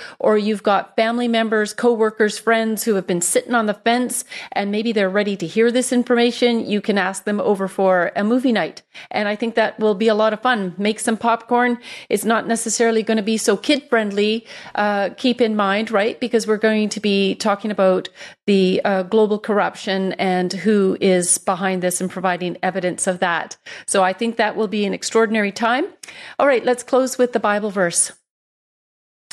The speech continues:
I'm, I'm ready to hear a little something from the Word of God. All right, Joshua one nine. "Have I not commanded you? Be strong and courageous. Do not be afraid.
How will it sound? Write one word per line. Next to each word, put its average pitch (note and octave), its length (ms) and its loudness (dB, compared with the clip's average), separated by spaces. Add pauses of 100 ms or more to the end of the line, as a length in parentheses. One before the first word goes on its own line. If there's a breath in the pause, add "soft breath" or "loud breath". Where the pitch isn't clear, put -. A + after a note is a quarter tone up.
(200)
I'm, G#3 360 -2
I'm G#3 180 -2
ready G#3+ 280 -2
to G3+ 140 -2
hear G3+ 180 2
a F#3+ 80 2
little F#3+ 180 0
something G3 300 -2
from G3 180 -2
the F#3+ 80 -2
Word F#3 200 0
of F#3 80 -4
God. E3+ 360 -2 (800 loud breath)
All G#3+ 100 2
right, G3+ 240 2
Joshua A#3 560 2
one G#3 300 -2
nine. F3+ 380 -2 (560)
"Have A#3+ 160 2
I A#3+ 80 2
not A#3+ 340 0
commanded G#3+ 500 0
you? E3+ 300 -4 (100)
Be G#3+ 140 2
strong A3 600 2
and G#3 240 -2
courageous. F3+ 720 -2 (340)
Do G#3+ 120 4
not G#3+ 560 4
be A#3 140 0
afraid. F#3+ 580 0